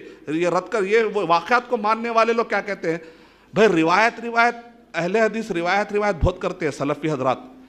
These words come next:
ये दिरायत क्यों नहीं कहते? दिरायत मैंने अकल भी लड़ाई है ज़रा, भाई आपकी अकल अब यहाँ पर कहाँ झा-, कहाँ घास चरने गई है? आप ये अकल को इधर लाई है ना।" आयत के मुकाबले में मनगढ़ंत वाक़यात आपके दिमाग में घुस कैसे रहा? आसान तरीका है। दिरायत अगर आप कहते हैं, अकल अगर आप कहते हैं,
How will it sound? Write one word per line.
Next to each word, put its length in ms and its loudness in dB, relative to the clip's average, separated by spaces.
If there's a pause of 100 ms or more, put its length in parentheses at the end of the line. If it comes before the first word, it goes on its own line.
(100)
ये 100 0
दिरायत 500 2
क्यों 120 -6
नहीं 120 -4
कहते? 240 -6
दिरायत 300 -4
मैंने 160 -10
अकल 300 -6
भी 120 -8
लड़ाई 220 -2
है 120 2
ज़रा, 200 -2 (480)
भाई 160 2
आपकी 300 0
अकल 260 0
अब 120 -4
यहाँ 160 -2
पर 160 -2
कहाँ 200 -4
झा-, 220 -4 (100)
कहाँ 320 0
घास 340 2
चरने 300 -2
गई 160 -6
है? 180 -8 (480)
आप 240 4
ये 80 4
अकल 200 2
को 120 4
इधर 160 4
लाई 300 2
है 60 -2
ना।" 180 -2 (220)
आयत 340 2
के 100 2
मुकाबले 440 2
में 80 0
मनगढ़ंत 460 0
वाक़यात 460 2
आपके 200 0
दिमाग 260 2
में 100 2
घुस 220 -8
कैसे 300 -2
रहा? 140 -2 (1000)
आसान 380 -2
तरीका 360 -10
है। 200 -14
दिरायत 440 4
अगर 140 0
आप 180 0
कहते 260 -6
हैं, 120 -8
अकल 300 0
अगर 180 4
आप 160 -2
कहते 280 -4
हैं, 120 -4